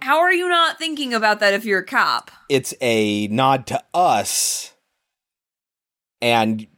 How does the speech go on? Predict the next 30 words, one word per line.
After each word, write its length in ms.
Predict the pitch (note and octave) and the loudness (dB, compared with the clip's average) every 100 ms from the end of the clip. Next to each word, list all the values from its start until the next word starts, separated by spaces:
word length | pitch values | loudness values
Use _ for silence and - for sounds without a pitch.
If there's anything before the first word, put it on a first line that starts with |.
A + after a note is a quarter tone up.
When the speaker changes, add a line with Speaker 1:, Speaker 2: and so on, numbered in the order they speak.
| _ _ _ _ _ _ _ _ - | _ _ _ _ _ _ _ _ -8
Speaker 2:
you're 300 | D#3 D#3 D3 | 0 2 2
saying, 420 | - C#3 A#2+ A2+ | 2 2 2 0
"Well, 120 | A2+ | -2
why 220 | A2 A2+ | 2 2
the 100 | G#2+ | 2
hell, 260 | G#2 A2+ A2 | 0 2 2
w-, 200 | G2+ G#2 | 0 -2
if 140 | A#2+ B2 | -4 -6
it's 140 | A#2+ | -4
a 40 | B2+ | 0
nod 280 | C#3+ C#3 | 2 2
to 120 | A#2+ - | -2 -4
us 260 | B2+ B2+ - | 0 0 -2
that 140 | - | -8
we 180 | A2+ B2 | -4 -2
can 140 | B2+ A#2 | -2 -2
understand, 440 | G2+ G2+ G#2+ G2+ | -2 -4 -4 0
why 120 | G#2+ | 0
the 100 | A#2+ | 2
hell 160 | G#2+ A2+ | 2 2
wouldn't 340 | G#2 G2 G#2 | 2 -4 -8
an 120 | G2+ G#2+ | -6 -2
actual 480 | G#2+ G#2 - G#2 F#2 | -2 -2 -4 -6 -4
cop 400 | - G#2+ F#2+ - - - _ | 2 4 4 -4 -20 -20 _
have 340 | - G2 F2 - - | -6 -6 -6 -12 -6
picked 200 | A2+ A#2+ | -2 2
up 180 | G2+ F#2+ | 2 0
on 160 | F2 | -6
that?" 240 | F2+ D#2+ E2+ | -10 -14 -12
Speaker 1:
Yeah. 420 | A#3+ G3+ - - | -2 -2 -2 -6